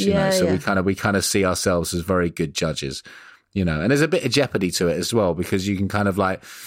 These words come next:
Speaker 1: in one way, we judge whether or not it's good, bad, or bad, bad. So we can tell you whether or not you should feel, you know, you're okay with that. That's fine. That's a good thing. You know, it's,
Speaker 2: Yeah.
Speaker 1: you shouldn't feel bad about that. So you can feel some relief.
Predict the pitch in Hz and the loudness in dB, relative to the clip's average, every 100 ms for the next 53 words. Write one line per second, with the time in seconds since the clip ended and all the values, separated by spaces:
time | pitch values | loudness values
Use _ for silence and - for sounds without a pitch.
0 | - - - 113 113 143 139 104 85 87 | -18 -20 -4 2 4 4 4 2 2 2
1 | 127 110 113 95 - 95 92 95 90 85 | 2 2 2 0 0 2 2 0 -2 -4
2 | - 95 - 87 82 82 87 95 87 - | -2 0 0 0 2 0 0 0 0 -4
3 | 64 62 92 92 - 80 90 85 85 82 | -8 -6 -2 -2 -2 -2 0 0 0 0
4 | 85 85 80 92 85 - 85 - 87 82 | 0 -2 -4 -4 -4 -4 -6 -2 0 0
5 | 78 - - - - - 90 85 110 131 | -4 -10 -20 -20 -12 -2 0 2 4 4
6 | 135 - 156 85 73 60 104 - 147 101 | 2 0 0 0 -4 -4 -4 -2 0 2
7 | 85 85 98 - 107 - 95 76 82 95 | 2 0 0 0 0 0 -2 0 0 2
8 | 85 - 107 104 101 113 92 104 95 95 | 2 2 2 0 0 -2 0 0 2 0
9 | 87 85 80 76 - 95 95 101 92 85 | 0 -2 -4 -4 -4 -4 -2 0 0 0
10 | 90 92 76 | 0 0 -2